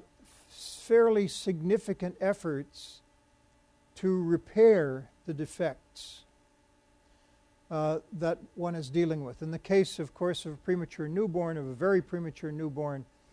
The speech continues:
it's, it's getting lungs to breathe. And, um, the, in the case of, of baby Isabel, it's a question of making initial surgical attempts in what was considered by the surgeons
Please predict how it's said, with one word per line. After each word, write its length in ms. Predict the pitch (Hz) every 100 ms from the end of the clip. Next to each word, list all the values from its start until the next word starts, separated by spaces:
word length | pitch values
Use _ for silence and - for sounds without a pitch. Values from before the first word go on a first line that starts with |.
| _ _
it's, 320 | 175 - - -
it's 160 | 185 -
getting 340 | 175 175 160
lungs 500 | 147 160 156 147 - -
to 100 | 143
breathe. 420 | 117 143 123 113 - _ _ _ _ _ _ _ _ 160
And, 360 | 160 165 165
um, 280 | 156 147 147 - _ _ _ _ _ _ 180 151
the, 340 | 160 151 156 - _ _ -
in 160 | 180
the 60 | 156
case 400 | - 185 175 -
of, 180 | 165 131 135 -
of 180 | 160 127
baby 340 | 165 160 151
Isabel, 560 | 180 185 165 165 151 131 - _ _ _ -
it's 200 | 170 -
a 60 | 160
question 500 | 190 175 - 170 165
of 140 | 123
making 460 | 165 180 180 170 -
initial 640 | 190 156 190 214 190 175 143 -
surgical 640 | - - 180 160 156 151 139
attempts 600 | - 160 135 - - - _ _ _ _ _ _
in 180 | 185 180
what 220 | 190 220
was 220 | 196 196 -
considered 640 | 196 190 - 233 208 160
by 180 | 185 175
the 120 | 160
surgeons 640 | - 185 131 135 165 -